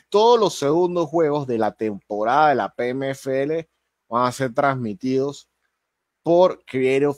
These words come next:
Kingdom Media. Eso ya es algo firmadillo ahí entre la liga y Creative Kingdom Media. Y su servidor va a estar apoyando ahí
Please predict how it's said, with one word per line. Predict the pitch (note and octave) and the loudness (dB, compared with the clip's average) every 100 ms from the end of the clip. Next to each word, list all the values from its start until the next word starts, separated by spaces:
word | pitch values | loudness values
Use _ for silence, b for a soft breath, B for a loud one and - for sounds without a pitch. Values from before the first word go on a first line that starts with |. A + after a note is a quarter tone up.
| - | -6
Kingdom | C#3 B2+ B2+ B2 | -6 -2 -2 -2
Media. | C3+ B2+ A2+ A2 C3+ C#3 _ - | 0 2 2 0 -4 -12 _ -14
Eso | G#2 A2 A#2 | -12 -4 -2
ya | A#2 A#2 A2+ A2 G#2+ | 2 2 2 0 0
es | A2 | 0
algo | A2+ A2+ A#2+ A2 F#2+ F#2 _ _ _ _ | 0 0 0 0 -4 -8 _ _ _ _
firmadillo | - C3 B2 A#2 A#2 C3+ B2+ A#2+ | -8 -4 -2 -2 -2 -2 0 0
ahí | A2 A2+ A#2+ A#2 G#2 | 0 0 -2 -4 -4
entre | A2 G#2 G#2+ | -6 -4 0
la | G2+ G#2 | 2 2
liga | A2+ A#2+ A#2+ A2+ | 0 0 0 0
y | G#2 G2 F#2 | -2 -4 -8
Creative | - G#2 G#2+ G#2+ - | -10 -8 -6 -8 -10
Kingdom | A#2+ A2 G#2+ | -10 -8 -6
Media. | A#2+ B2+ B2 C3+ - _ _ - | -4 -2 -2 -4 -8 _ _ -6
Y | D#3 | -6
su | D#3+ | -4
servidor | E3 F3+ F3 F3+ E3 E3 | -2 0 4 4 4 4
va | C3 | 4
a | |
estar | A#2 B2 B2 A2 G2 | 4 4 4 2 0
apoyando | G#2+ G#2+ A2 A2+ A2+ | -4 -4 -2 -2 -2
ahí | A2+ A2+ A#2 G#2+ | -2 -2 -2 -4